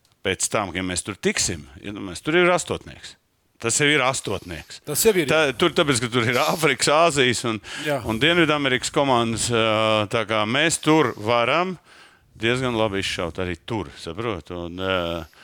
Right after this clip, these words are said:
Speaker 1: un, eh, <laughs> visi ir aizmirsuši, cik te bišķi pagājis laiku, un visi ir aizmirsuši, ka,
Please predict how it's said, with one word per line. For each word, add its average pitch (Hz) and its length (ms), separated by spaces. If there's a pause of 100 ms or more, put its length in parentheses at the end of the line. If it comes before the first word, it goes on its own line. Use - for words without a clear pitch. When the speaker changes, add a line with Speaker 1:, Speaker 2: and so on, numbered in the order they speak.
(480)
Speaker 1:
un, 104 240
eh, 117 240 (320)
<laughs> - 400
visi 254 220
ir 175 100
aizmirsuši, 135 560
cik - 160
te - 100
bišķi 180 220
pagājis 143 400
laiku, 160 320
un 156 60
visi 175 160
ir 175 80
aizmirsuši, 135 320
ka, 143 80